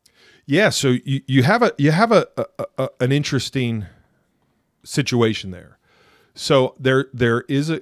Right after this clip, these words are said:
a person in our church that, that no longer comes to church, and she is, and she is very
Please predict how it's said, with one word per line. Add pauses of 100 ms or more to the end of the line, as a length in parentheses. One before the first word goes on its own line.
(100)
a
person
in
our
church
that, (540)
that
no
longer
comes
to
church,
and
she
is, (1120)
and
she
is
very